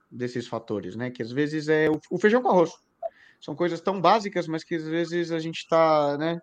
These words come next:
redes sociais, et cetera, é, perdido e olhando pra outras coisas e esquece do,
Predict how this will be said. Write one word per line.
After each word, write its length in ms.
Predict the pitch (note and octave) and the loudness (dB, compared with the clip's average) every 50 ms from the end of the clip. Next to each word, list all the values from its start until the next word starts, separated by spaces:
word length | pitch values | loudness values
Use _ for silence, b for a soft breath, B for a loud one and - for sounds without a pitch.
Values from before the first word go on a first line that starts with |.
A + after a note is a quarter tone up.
| _ _ | _ _
redes 220 | - D#3 D3+ D3+ - | -10 -10 -10 -8 -8
sociais, 640 | D#3 C#3+ - - D#3+ E3 F#3 F#3 F3+ E3+ D3+ D3 D3 | -10 -10 -6 -2 0 2 2 2 2 2 0 -2 -6
et 100 | C#3 - | -10 -6
cetera, 520 | - E3+ F3 F3+ F3 - D#3 D#3 D3+ D3 - b b b b b b b b _ _ - | -2 0 0 0 0 -2 -4 -4 -4 -6 -8 b b b b b b b b _ _ 2
é, 560 | D#3 D3+ D#3 D3+ D3+ D3 D3 D3 C#3+ C#3+ C#3 | 2 4 4 4 4 4 4 4 2 0 0
perdido 920 | C#3 - D#3+ D#3+ C#3+ C#3 C3+ E3+ F#3 F#3 D#3+ D#3+ E3 E3 D#3+ D#3 D3+ D3+ D3 | 2 4 4 4 4 2 -2 -2 -2 0 2 4 6 6 6 6 6 4 4
e 140 | C#3+ C#3+ | 4 4
olhando 380 | D3 D3+ D3 D3+ E3 E3+ E3 D#3+ | 4 4 4 4 4 4 2 0
pra 120 | - E3+ | 0 0
outras 180 | D#3+ D#3+ D3+ - | 0 0 0 -2
coisas 300 | - E3+ F#3 F#3+ G#3 G3+ | -2 -2 -2 -2 -2 -6
e 40 | G#3 | -8
esquece 440 | G3 - - G#3 G3 F#3+ F#3+ - G3+ | -8 -6 -4 -2 -2 -2 -2 -6 -6
do, 1300 | F3+ G3+ G3+ G3 F#3+ F#3+ F3+ E3+ E3 D#3+ D#3+ D#3 D3+ D3 D3 C#3+ C#3 C#3 C3+ C3 C3 C#3 C#3 C3+ | -4 -2 0 0 0 2 2 2 2 2 2 0 0 -2 -2 -4 -4 -4 -6 -6 -6 -4 -6 -6